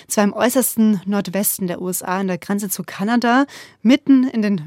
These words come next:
Wäldern. Da wachsen lauter Douglas-Tannen, die findet der F-B-I-Agent Dale Cooper sehr gut riechend, das <laughs> erwähnt er auch immer wieder.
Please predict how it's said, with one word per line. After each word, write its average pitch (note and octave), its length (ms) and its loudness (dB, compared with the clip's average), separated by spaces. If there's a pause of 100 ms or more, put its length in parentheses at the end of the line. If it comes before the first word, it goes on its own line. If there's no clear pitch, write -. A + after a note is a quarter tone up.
Wäldern. B3+ 760 4
Da G3 160 0
wachsen G#3 320 -4
lauter G3 640 -2
Douglas-Tannen, A#3 1120 0
die G#3 80 -4
findet G3+ 280 -2
der G3 120 -4
F-B-I-Agent G3 760 -4
Dale F3 120 -4
Cooper A#3+ 400 0 (280)
sehr G3+ 240 0
gut A3+ 320 -2
riechend, B3+ 400 2
das - 80 -6
<laughs> A#3 80 2
erwähnt A3+ 300 -2
er G#3 80 0
auch - 80 -6
immer A3 240 0
wieder. A3+ 300 2